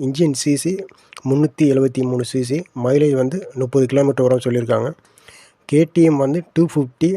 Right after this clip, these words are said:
அட்வென்ச்சர் வந்து வண்டி ரேட்டு ரெண்டு லட்சத்தி நாற்பத்தி ஆறாயிரம் ரூபாய்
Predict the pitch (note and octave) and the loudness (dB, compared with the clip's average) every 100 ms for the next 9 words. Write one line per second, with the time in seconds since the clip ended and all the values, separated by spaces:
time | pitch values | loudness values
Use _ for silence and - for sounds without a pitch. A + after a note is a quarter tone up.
0 | C#3+ C3 D3+ D3+ C#3 C3 B2 C#3+ F#3+ - | -4 -2 0 2 2 2 0 -2 -6 -12
1 | _ _ _ - C3 D3+ D#3 C#3 C#3+ D3 | _ _ _ -4 -2 0 2 2 0 -2
2 | C3+ D3 D#3+ C#3+ B2 F3 C#3+ C#3+ D3 C#3 | 0 0 0 -2 -2 -2 0 0 0 -2
3 | D3 C3 B2+ B2+ B2 D#3 | 2 2 4 2 2 0